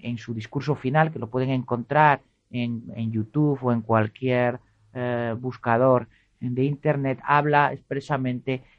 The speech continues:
de este aspecto, la imposibilidad de que, eh, exista un pensamiento, un cerebro colectivo, un pensamiento colectivo de la misma manera que es imposible que exista un estómago colectivo. La capacidad es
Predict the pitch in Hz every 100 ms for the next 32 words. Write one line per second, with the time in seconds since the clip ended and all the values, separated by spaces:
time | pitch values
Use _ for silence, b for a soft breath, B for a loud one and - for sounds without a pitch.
0 | b 117 117 - 120 110 - 143 - -
1 | 131 131 131 127 120 - 123 120 123 151
2 | 156 151 _ _ _ _ _ 143 143 143
3 | 139 - 151 151 - 135 127 120 - 123
4 | - - 202 196 143 139 139 139 139 -
5 | 131 139 139 - 165 156 156 156 147 -
6 | 123 107 - 151 135 117 117 135 147 -
7 | 139 143 151 156 127 113 110 160 151 151
8 | 135 127 135 151 139 127 135 139 - b
9 | b - 131 151 135 123 110 156 147 143
10 | b b - 117 110 - - 135 127 -
11 | 131 - _ - 143 139 117 - - 175
12 | 127 110 110 123 104 95 - 110 98 104
13 | _ B B - 143 156 156 151 135 147
14 | 151 165 165